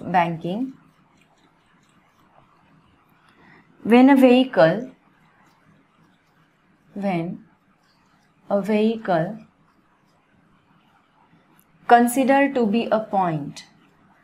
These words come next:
व्हीकल को हम लोग यहाँ पॉइंट कंसीडर करके उसके सारे डेरिवेशंस बनाने वाले हैं। Consider, consider to be a point moves along,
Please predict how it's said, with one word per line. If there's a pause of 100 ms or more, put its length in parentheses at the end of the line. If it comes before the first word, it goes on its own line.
(200)
व्हीकल
को
हम
लोग
यहाँ
पॉइंट
कंसीडर
करके
उसके
सारे
डेरिवेशंस
बनाने
वाले
हैं। (640)
Consider, (180)
consider (100)
to
be
a (580)
point (3250)
moves
along,